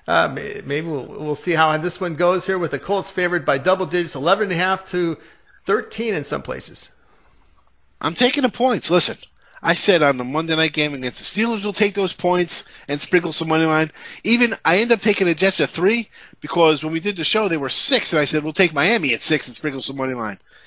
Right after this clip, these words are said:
Speaker 2: Same thing here. If I can get a thirteen with Miami,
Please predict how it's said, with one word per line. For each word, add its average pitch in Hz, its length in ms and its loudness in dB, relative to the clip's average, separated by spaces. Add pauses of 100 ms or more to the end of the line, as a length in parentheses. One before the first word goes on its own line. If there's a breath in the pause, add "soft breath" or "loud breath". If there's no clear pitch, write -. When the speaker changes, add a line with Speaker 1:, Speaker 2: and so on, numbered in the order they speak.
(160 soft breath)
Speaker 2:
Same 254 260 2
thing 220 120 0
here. 208 240 4 (220 loud breath)
If 143 100 0
I 254 120 4
can 240 80 -2
get 220 120 6
a 139 60 2
thirteen 202 580 2
with 170 140 -4
Miami, 185 480 -2